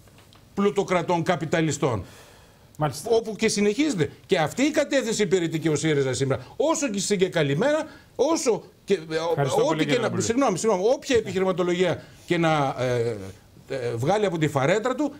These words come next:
Speaker 1: εκεί μας οδηγεί. Το ζήτημα είναι, άρα λοιπόν, εμείς λέμε ο λαός να μην εγκλωβιστεί, να μην πέσει σε αυτό το δίλημμα της όποιας αριστερής, γιατί κοιτάξτε να δείτε, τα όποια συνθήματα ή αν θέλετε, οι όποιες διεκδικήσεις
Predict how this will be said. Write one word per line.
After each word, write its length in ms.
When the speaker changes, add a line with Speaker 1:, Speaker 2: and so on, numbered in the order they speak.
Speaker 1:
εκεί 260
μας 200
οδηγεί. 400
Το 60
ζήτημα 300
είναι, 120
άρα 220
λοιπόν, 380
εμείς 300
λέμε 420
ο 120
λαός 320
να 120
μην 140
εγκλωβιστεί, 640
να 140
μην 160
πέσει 220
σε 80
αυτό 180
το 120
δίλημμα 500
της 200
όποιας 360
αριστερής, 540
γιατί 220
κοιτάξτε 420
να 120
δείτε, 300
τα 560
όποια 360
συνθήματα 800
ή 120
αν 100
θέλετε, 280
οι 60
όποιες 240
διεκδικήσεις 760